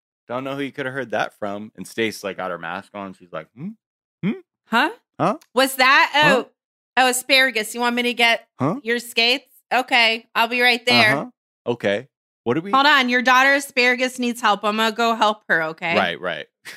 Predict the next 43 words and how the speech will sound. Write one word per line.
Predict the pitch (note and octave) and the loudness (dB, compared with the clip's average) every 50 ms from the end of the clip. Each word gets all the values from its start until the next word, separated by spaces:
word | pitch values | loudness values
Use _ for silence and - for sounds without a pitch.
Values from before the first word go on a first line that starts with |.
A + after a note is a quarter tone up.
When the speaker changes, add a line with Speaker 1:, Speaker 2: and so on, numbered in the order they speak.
| - _ _ - | -20 _ _ -12
Speaker 1:
<laughs> | E4+ F#4 - _ _ - D#4 - _ _ _ - _ _ _ _ _ _ _ _ _ _ _ _ _ - - - - - - - | -10 -10 -12 _ _ -20 -20 -20 _ _ _ -20 _ _ _ _ _ _ _ _ _ _ _ _ _ -20 -18 -18 -14 -8 -2 0
Well, | C3+ B2+ - | 0 0 0
uh, | - D3 - - _ _ _ _ _ _ _ | -2 -8 -10 -12 _ _ _ _ _ _ _
so | _ - F3 D#3+ D3 | _ 2 4 4 4
sh-, | - - _ _ _ _ _ | 0 -6 _ _ _ _ _
the | - C#3+ A#2+ | -6 -6 -6
da-, | B2+ - D3 D3 C3+ C#3+ C#3 | -2 2 2 4 4 4 2
uh, | |
Mike | C3 C#3 C#3+ D3 - | 2 2 0 -2 0
goes | - C3 B2 G2+ A#2 | 0 0 0 0 0
on. | A#2 A2+ G#2 | -2 -4 -4
He's | G#2 G2 F#2+ | -6 -6 -8
like, | F#2 F#2 - _ - | -8 -10 -10 _ -8
"You | D3+ | -6
know, | D3 C#3 B2+ B2+ | -4 -4 -4 -6
when | B2+ B2 | -6 -6
I | A#2+ A#2 | -6 -8
talk | A#2+ _ - F#3+ F#3+ - _ | -8 _ -14 -16 -16 -16 _
to | _ A#2 A2 | _ -20 -20
Florian, | - _ - A2 B2 G#3 - - - - _ _ _ _ _ _ _ _ _ _ _ _ _ _ _ _ _ | -20 _ -20 -18 -16 -16 -16 -18 -18 -20 _ _ _ _ _ _ _ _ _ _ _ _ _ _ _ _ _
I | - G#2+ A2+ | -8 -8 -6
hear, | A2+ A2 G2 E2+ _ _ _ _ _ _ _ | -6 -6 -6 -8 _ _ _ _ _ _ _
'I | - G#2+ | -8 -8
wanna | G#2 G2+ G#2 G2 F#2+ F#2 | -6 -6 -8 -8 -8 -10
work. | F#2 F2+ F2+ F2+ E2+ E2 D#2+ - - | -12 -12 -12 -14 -14 -14 -18 -18 -14
I | F2+ | -10
wanna | G#2 G2+ G2 F#2 F2 | -8 -8 -8 -8 -10
keep | - - F2+ F2 _ - | -12 -18 -20 -20 _ -16
working. | F#2 F2+ F2 _ _ F2 | -16 -16 -16 _ _ -16
I | F#2 | -12
want | F#2+ F#2+ F#2 F2+ | -10 -8 -8 -10
opportunities. | F2+ F2+ F2+ _ _ _ _ _ - F#2 E2 - _ - - - | -10 -14 -18 _ _ _ _ _ -20 -20 -20 -20 _ -20 -20 -18
I | F2+ F#2 | -16 -14
wanna | F#2 F#2+ F#2+ F#2 F2 | -14 -12 -14 -14 -16
work. | E2 E2 F2+ F2 E2 - - | -16 -16 -16 -18 -18 -18 -20
I | E2 | -20
need | E2+ F2 E2+ | -18 -16 -16
to | - F2 | -16 -18
provide.'" | - - - F2 D#2+ _ - E2 D#2+ E2 F#2 F#2 - _ _ _ | -18 -18 -18 -18 -16 _ -14 -12 -12 -12 -14 -18 -20 _ _ _
And | - G2+ G2 | -4 -2 -2
I | G#2 | 0
like | A#2+ B2+ B2 | 0 -2 -2
how | C#3+ C3 - | -2 -4 -4